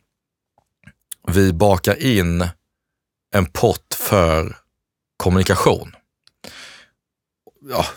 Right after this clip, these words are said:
kommunikation, aktivering, men det är i huvudsak kommunikation. I ett vanligt sponsorsamarbete idag så,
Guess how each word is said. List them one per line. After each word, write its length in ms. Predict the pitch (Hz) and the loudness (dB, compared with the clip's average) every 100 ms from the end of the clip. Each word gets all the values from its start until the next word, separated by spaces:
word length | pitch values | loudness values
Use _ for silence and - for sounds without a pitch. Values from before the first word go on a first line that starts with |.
| - | -14
kommunikation, 720 | - 123 120 107 101 123 98 | -2 2 2 2 2 2 2
aktivering, 640 | 87 - 98 110 69 78 87 | 0 -2 0 0 0 -2 -2
men 120 | 104 | 0
det 80 | 110 | 2
är 40 | |
i 80 | 101 | 2
huvudsak 540 | 92 101 87 78 78 | 2 0 0 -2 -6
kommunikation. 600 | - 80 80 82 98 50 50 _ _ - - _ - | -4 -4 -4 -4 -2 -4 -8 _ _ -20 -20 _ -2
I 100 | 107 | 0
ett 80 | 104 | 2
vanligt 760 | 131 143 135 123 117 _ - - | 4 4 4 0 -2 _ -14 -8
sponsorsamarbete 1000 | - 143 135 87 87 80 80 85 - 92 | -2 0 0 -2 -2 -2 -2 -4 -4 -2
idag 340 | 90 85 - | 0 -2 -4
så, 320 | - 95 95 | -2 0 0